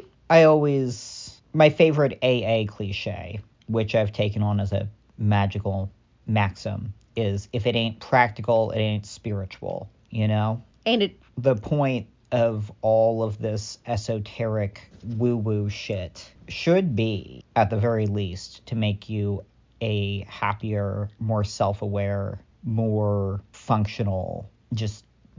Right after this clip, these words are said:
Speaker 2: better human being.
Speaker 1: Yeah.
Speaker 2: And doing that work seriously with a partner.
Speaker 1: Makes you both better partners. <laughs>
Speaker 2: Yeah,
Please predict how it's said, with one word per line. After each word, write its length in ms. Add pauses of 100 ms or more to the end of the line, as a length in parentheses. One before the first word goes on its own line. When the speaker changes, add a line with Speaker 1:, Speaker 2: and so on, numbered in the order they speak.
(200)
Speaker 2:
better 480 (100)
human 480
being. 500 (400)
Speaker 1:
Yeah. 220 (260)
Speaker 2:
And 600 (280)
doing 500
that 240
work 260
seriously 920
with 140
a 60
partner. 720 (240)
Speaker 1:
Makes 480
you 180
both 300
better 200
partners. 960
<laughs> 0
Speaker 2:
Yeah, 320